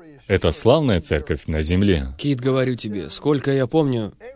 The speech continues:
Speaker 2: каждый раз, когда мы встречаемся с Крефло-долларом, это высвобождает определенное помазание, о котором никто из нас раньше не думал. Каждый раз, когда мы встречаемся с Китом Батлером,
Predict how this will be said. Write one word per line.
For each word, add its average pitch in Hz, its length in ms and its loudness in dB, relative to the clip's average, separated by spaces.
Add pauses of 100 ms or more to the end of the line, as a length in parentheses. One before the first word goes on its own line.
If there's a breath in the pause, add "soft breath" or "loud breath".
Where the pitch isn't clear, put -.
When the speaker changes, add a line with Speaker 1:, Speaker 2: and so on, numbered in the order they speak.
(140)
Speaker 2:
каждый 156 320 2
раз, 160 220 0
когда 147 280 0
мы 143 120 0
встречаемся 143 680 -2
с - 100 0
Крефло-долларом, 143 840 -2 (840 loud breath)
это 214 320 -2
высвобождает 202 720 0
определенное 170 640 2
помазание, 104 680 -2 (840)
о 107 120 -6
котором 156 460 0
никто 165 320 0
из 143 140 0
нас 117 340 0
раньше 113 460 -6
не 156 100 -2
думал. 165 360 -4 (1080)
Каждый 131 300 0
раз, 165 180 4
когда 156 240 2
мы 151 80 0
встречаемся 135 640 0
с - 100 0
Китом 127 440 -2
Батлером, 127 520 0